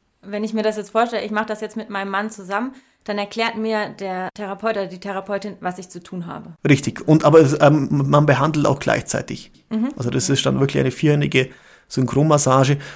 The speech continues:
Speaker 2: und danach hat man den Raum noch für ein, eine Stunde für sich selbst. Was man
Speaker 1: Mhm.
Speaker 2: dann da macht, ist der Fantasie überlassen.
Speaker 1: Und aber <laughs> jetzt mal ganz ehrlich, das klappt
Speaker 2: Sensationell.
Speaker 1: gut oder, äh, sind die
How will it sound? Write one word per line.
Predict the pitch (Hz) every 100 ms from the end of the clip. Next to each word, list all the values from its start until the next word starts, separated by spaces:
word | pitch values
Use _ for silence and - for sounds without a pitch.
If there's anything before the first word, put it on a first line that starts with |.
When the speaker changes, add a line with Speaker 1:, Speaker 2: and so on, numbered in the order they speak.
| -
Speaker 2:
und | 156
danach | 147 120 127 139
hat | -
man | 120
den | 120
Raum | 117 117 127
noch | 123 -
für | - - 127 -
ein, | 120 117 110 - -
eine | 117
Stunde | 107 - 123 117
für | - 127
sich | 120 -
selbst. | - - -
Was | - 127
man | 131
Speaker 1:
Mhm. |
Speaker 2:
dann | 123
da | 123
macht, | 135 123 - - - - - _ _
ist | - -
der | 127
Fantasie | - - 110 -
überlassen. | - - 113 117 - - - _ _ -
Speaker 1:
Und | 208 -
aber | 214 220
<laughs> | - 320
jetzt | 262 -
mal | 208 185
ganz | 175 175
ehrlich, | 196 170 -
das | 185 -
klappt | 185 180 - - _ _ _ _ _
Speaker 2:
Sensationell. | - 139 127 269 117 139
Speaker 1:
gut | - -
oder, | 240 240 233 214 214 214
äh, | 214
sind | 214 202
die | 208 202